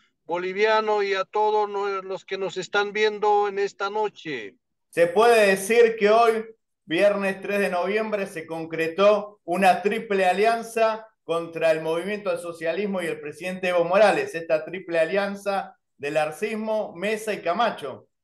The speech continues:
Speaker 2: en la elección de la mesa directiva de diputados, donde no vo-, dejaron que los leales al movimiento al socialismo y al presidente Morales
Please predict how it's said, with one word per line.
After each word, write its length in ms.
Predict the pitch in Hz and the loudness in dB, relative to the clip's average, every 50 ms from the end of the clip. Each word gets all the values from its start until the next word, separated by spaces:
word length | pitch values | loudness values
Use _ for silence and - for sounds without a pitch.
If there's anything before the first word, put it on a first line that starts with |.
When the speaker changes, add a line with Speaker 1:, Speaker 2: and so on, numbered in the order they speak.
| _ _ _ - | _ _ _ -12
Speaker 2:
en 160 | 139 147 147 | -10 -6 -2
la 80 | 147 | -2
elección 440 | 147 147 147 143 147 - 185 190 180 | -2 -2 -2 -6 -6 -6 -6 -4 -4
de 100 | 175 160 | -2 -2
la 100 | 151 156 | -2 -2
mesa 240 | 170 175 170 170 165 | -4 -6 -6 -4 -4
directiva 500 | 156 151 151 - - - 180 175 175 160 | -4 -2 -4 -6 -8 -8 -4 -2 -2 0
de 200 | 151 147 143 143 | 0 0 -2 -2
diputados, 520 | 143 147 156 - 208 202 180 156 143 143 | -6 -10 -6 0 2 2 2 2 0 -4
donde 200 | 135 131 131 139 | -8 -10 -10 -8
no 140 | 151 165 165 | -6 -6 -4
vo-, 280 | 165 170 165 - - _ _ _ - | -4 -4 -6 -6 -8 _ _ _ -6
dejaron 840 | 131 147 147 147 - 175 175 175 175 - 143 143 143 - - _ _ _ | -6 -4 -4 0 2 4 6 6 6 4 2 -2 -6 -10 -16 _ _ _
que 140 | - 139 143 | -10 -6 -4
los 160 | 143 139 139 | -2 -2 -2
leales 440 | 151 160 165 170 170 170 165 160 147 | 0 2 2 2 2 0 -2 -4 -4
al 100 | 139 143 | -8 -8
movimiento 400 | 143 147 151 160 170 165 165 156 | -8 -8 -6 -6 -6 -6 -4 -6
al 100 | 143 120 | -6 -6
socialismo 540 | 139 131 - 151 147 151 170 175 170 156 147 | -10 -10 -6 -4 -4 -2 -2 -4 -4 -4 -4
y 80 | 139 | -4
al 100 | 131 127 | -4 -4
presidente 460 | 131 127 131 135 151 156 151 147 147 | -6 -10 -10 -10 -10 -10 -6 -6 -4
Morales 500 | 139 139 143 156 160 160 160 165 165 - | 0 2 4 4 4 4 2 0 -2 -6